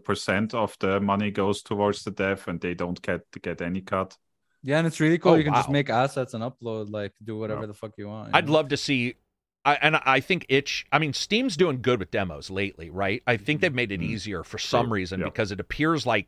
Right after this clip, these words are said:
Speaker 3: demos are popping up way more on
Speaker 2: Yeah,
Speaker 3: Steam.
Speaker 2: way
Speaker 1: Mm-hmm.
Speaker 2: more now.
Speaker 3: So
Speaker 1: Well, they also did a lot of events, uh, in the last two years
Speaker 3: The
Speaker 1: or so,
Speaker 3: indie
Speaker 1: demo
Speaker 3: Steam
Speaker 1: events.
Speaker 3: demo, yeah,
Speaker 1: Yeah.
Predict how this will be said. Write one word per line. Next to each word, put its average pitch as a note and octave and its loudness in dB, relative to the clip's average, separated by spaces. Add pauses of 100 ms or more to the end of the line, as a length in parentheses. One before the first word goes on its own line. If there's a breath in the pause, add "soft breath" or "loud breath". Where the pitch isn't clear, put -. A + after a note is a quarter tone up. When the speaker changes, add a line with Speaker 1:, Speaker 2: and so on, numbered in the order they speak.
Speaker 3:
demos A2 0
are G2+ -6
popping G#2 -2
up F2 -6
way D3 2
more F#2+ -4
on G#2 -2
Speaker 2:
Yeah, G2 -2
Speaker 3:
Steam. G2 0
Speaker 2:
way G2+ 0
Speaker 1:
Mm-hmm. F#2 -4
Speaker 2:
more G2+ -10
now. G2 -10
Speaker 3:
So C#3+ 4
Speaker 1:
Well, D3 8
they D#3+ 6
also E3+ 6
did D#3+ 2
a C#3+ 6
lot C3+ 6
of C3 2
events, G2 -4
uh, F2 0
in F2 -4
the E2+ -2
last E2 -2
two F#2 -4
years F2 -2
Speaker 3:
The C#3+ 4
Speaker 1:
or C#3 2
so, D3 -6
Speaker 3:
indie D3 -2
Speaker 1:
demo F#2 0
Speaker 3:
Steam F2+ 2
Speaker 1:
events. D#2 -6
Speaker 3:
demo, C3+ 0
yeah, C#3 2
Speaker 1:
Yeah. C3+ 2